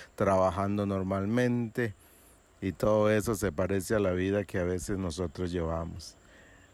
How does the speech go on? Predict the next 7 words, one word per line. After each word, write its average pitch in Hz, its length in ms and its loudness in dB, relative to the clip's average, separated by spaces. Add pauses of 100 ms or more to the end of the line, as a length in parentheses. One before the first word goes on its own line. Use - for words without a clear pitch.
Nos 101 540 0
quejamos 107 560 0
porque 107 300 -2
no 98 140 0
tenemos 104 380 -2
más 104 240 0
dinero 117 500 -2